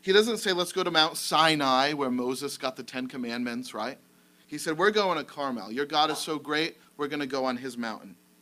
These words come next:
The second thing we notice is that he was outnumbered eight hundred and fifty to one. Did you see this?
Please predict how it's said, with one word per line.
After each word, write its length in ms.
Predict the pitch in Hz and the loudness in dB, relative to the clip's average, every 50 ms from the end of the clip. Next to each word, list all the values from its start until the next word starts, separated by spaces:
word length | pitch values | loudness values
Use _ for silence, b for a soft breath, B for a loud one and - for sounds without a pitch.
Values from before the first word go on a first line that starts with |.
| _ _ _ _ _ _ _ _ _ _ _ _ _ _ _ b b b b b b b | _ _ _ _ _ _ _ _ _ _ _ _ _ _ _ b b b b b b b
The 80 | - 160 | -10 0
second 360 | - - 254 247 240 208 180 | 4 4 6 6 4 0 -2
thing 160 | - 170 156 | -2 -2 -2
we 120 | 151 147 | 0 0
notice 380 | 139 131 127 131 139 143 - - | 2 2 2 2 2 0 -2 -4
is 80 | 143 135 | -6 -4
that 120 | 160 151 | -4 -2
he 140 | 147 - 214 | -2 -2 -2
was 180 | 214 196 175 190 - | 0 0 -2 0 2
outnumbered 680 | 165 - 185 - - 151 170 196 185 147 131 127 123 139 - | 4 4 4 4 2 0 0 0 0 0 -2 -2 -4 -4 -2
eight 200 | 151 160 190 - | -2 -2 -2 -2
hundred 540 | - - - 180 185 190 175 185 196 185 180 - | -4 -4 -2 -2 -2 -2 -2 -2 -4 -4 -2 -4
and 160 | 135 127 123 | -4 -4 -4
fifty 480 | - - 190 185 - - - 123 113 110 | -2 -2 -2 -2 -4 -6 -8 -8 -8 -8
to 120 | 110 - | -8 -10
one. 400 | 123 120 120 131 127 98 90 90 92 - - - _ _ _ _ _ - - - - - | -6 -4 -2 -2 -2 -4 -6 -12 -18 -20 -20 -20 _ _ _ _ _ -20 -20 -20 -20 -18
Did 120 | - 131 127 | -14 -12 -10
you 60 | 127 | -8
see 160 | 123 - 165 | -4 -2 0
this? 360 | 160 170 185 190 - - - | 2 2 2 0 -2 -8 -14